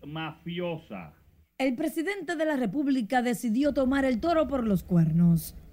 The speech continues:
Speaker 2: Se reunió con el alto mando policial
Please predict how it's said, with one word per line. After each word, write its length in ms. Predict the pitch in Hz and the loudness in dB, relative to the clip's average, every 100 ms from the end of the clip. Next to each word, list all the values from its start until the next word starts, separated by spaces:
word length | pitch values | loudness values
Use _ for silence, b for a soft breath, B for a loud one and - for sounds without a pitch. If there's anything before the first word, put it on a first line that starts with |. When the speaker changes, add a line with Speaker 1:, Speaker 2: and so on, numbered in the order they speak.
| - - - | -20 -20 -10
Speaker 2:
Se 160 | - | 0
reunió 420 | 214 208 196 202 202 | 4 4 4 4 2
con 180 | 226 | 2
el 80 | 226 | 2
alto 240 | 214 208 208 | 2 2 2
mando 320 | 214 226 208 | 2 2 0
policial 680 | 226 214 170 190 214 226 | 2 0 0 2 2 0